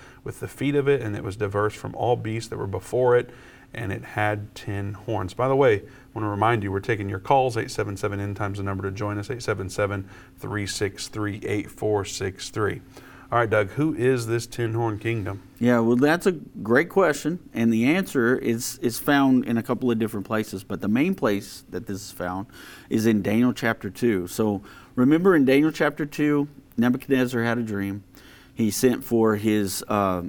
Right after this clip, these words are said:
Speaker 2: soothsayers, his priest, and all these people to come in and tell him what this dream was about. They had to tell him what he dreamed.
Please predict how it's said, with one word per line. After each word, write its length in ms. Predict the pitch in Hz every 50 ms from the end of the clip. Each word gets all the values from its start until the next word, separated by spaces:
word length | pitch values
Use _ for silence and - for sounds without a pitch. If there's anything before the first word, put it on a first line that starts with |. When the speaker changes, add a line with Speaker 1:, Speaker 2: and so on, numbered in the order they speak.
| - - -
Speaker 2:
soothsayers, 880 | - - - - 127 120 - - - - 107 104 107 107 104 95 - -
his 380 | 98 92 90 - - - - - - - - - - -
priest, 420 | - 127 123 117 113 - - -
and 140 | 110 101 101
all 180 | 107 107 107
these 220 | 107 107 104 - -
people 360 | - 131 123 120 - 110 104
to 120 | - - 95
come 240 | - - 127 127 123
in 260 | 113 107 104 101 101
and 200 | 98 95 92 -
tell 240 | - 127 127 120 117
him 400 | 117 113 104 101 98 98 101 - - - - - - -
what 480 | - 98 95 95 101 110 117 117 - -
this 260 | 117 110 101 - -
dream 440 | 107 107 104 110 113 117 117 110 107
was 200 | 104 98 98 104
about. 500 | 98 92 101 107 107 98 85 - - -
They 180 | 95 107 113
had 220 | 120 120 113 104 95
to 60 | 98
tell 360 | - - - 147 156 170 156
him 200 | 131 120 104 104
what 160 | 101 101 98 98
he 100 | 95 95
dreamed. 500 | 90 95 98 95 92 92 95 92 -